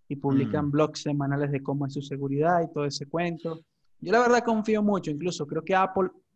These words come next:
Speaker 1: hubo un tiempo donde intentó comprarlos, pero no se vendieron. Más bien hace
Speaker 2: Ah.
Speaker 1: poco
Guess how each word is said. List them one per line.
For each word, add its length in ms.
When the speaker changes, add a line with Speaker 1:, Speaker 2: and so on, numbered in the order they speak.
Speaker 1:
hubo 320
un 100
tiempo 360
donde 260
intentó 520
comprarlos, 680
pero 220
no 180
se 160
vendieron. 580
Más 160
bien 220
hace 240
Speaker 2:
Ah. 140
Speaker 1:
poco 460